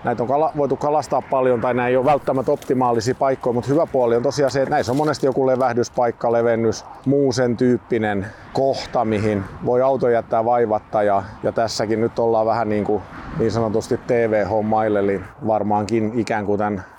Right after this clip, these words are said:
tietä tehdessä lunastetulle alueelle, tai kuinka kauan on kuulunutkaan sitten, mutta varmaan niin, niin kuin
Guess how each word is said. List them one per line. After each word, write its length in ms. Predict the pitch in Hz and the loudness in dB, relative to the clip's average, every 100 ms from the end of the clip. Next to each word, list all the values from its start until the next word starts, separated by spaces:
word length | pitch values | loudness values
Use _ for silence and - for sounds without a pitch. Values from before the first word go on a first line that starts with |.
| - | 0
tietä 320 | 131 113 117 | 2 2 0
tehdessä 500 | 127 110 110 - 120 | 0 0 0 -2 0
lunastetulle 680 | 117 113 107 113 107 110 110 | 0 0 -2 -2 0 2 2
alueelle, 560 | 113 117 110 104 98 | 2 4 2 2 0
tai 300 | 90 - 95 87 | -2 -2 -2 -2
kuinka 300 | - 101 92 | -2 -2 0
kauan 240 | 110 117 110 | 0 2 2
on 80 | 104 | 2
kuulunutkaan 600 | 110 101 98 90 104 92 | 2 2 0 -2 -2 -2
sitten, 340 | 98 - 92 | -4 -4 -2
mutta 200 | 95 92 | -2 -2
varmaan 300 | 95 98 101 | 0 0 0
niin, 120 | 107 101 | 0 -2
niin 180 | 117 104 | -4 -4
kuin 180 | 104 | -2